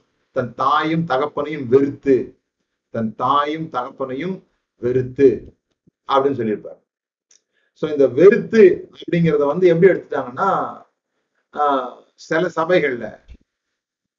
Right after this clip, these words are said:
ஊழியத்துக்கு வரணும்னா கூட அப்பா அம்மாவெல்லாம் விட்டுட்டு வந்துடணும். அதெல்லாம் இந்த வசனத்தின் அடிப்படையில வந்ததுதான்.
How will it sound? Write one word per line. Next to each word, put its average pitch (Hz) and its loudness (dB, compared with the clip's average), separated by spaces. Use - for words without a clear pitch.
ஊழியத்துக்கு 165 6
வரணும்னா 127 -2
கூட 127 -8
அப்பா - -14
அம்மாவெல்லாம் 135 -2
விட்டுட்டு 135 -4
வந்துடணும். 95 -14
அதெல்லாம் 143 -2
இந்த 143 0
வசனத்தின் 147 0
அடிப்படையில 127 0
வந்ததுதான். 104 -6